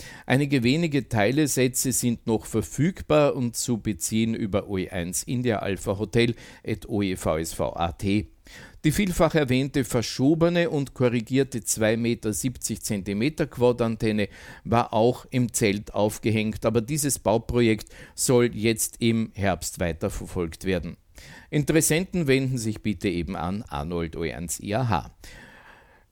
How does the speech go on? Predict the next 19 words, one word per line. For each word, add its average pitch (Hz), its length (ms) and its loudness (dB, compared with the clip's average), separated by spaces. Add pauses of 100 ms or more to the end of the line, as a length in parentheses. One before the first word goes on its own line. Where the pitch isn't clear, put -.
(160)
Mehr 143 540 2
Infos 175 460 2
zur 143 140 4
Quad-Antenne 123 840 2
demnächst 107 680 0
über 101 200 -2
die 107 240 0
Mailinglist. 104 1000 0 (480)
Ja, 165 140 8
auch 151 120 2
Betrieb 170 480 0
über 151 200 4
den 131 260 2
St-, - 260 -8
äh, 123 140 4
Satelliten 135 640 0
Q 143 160 0
O 123 280 2
hundert 156 540 2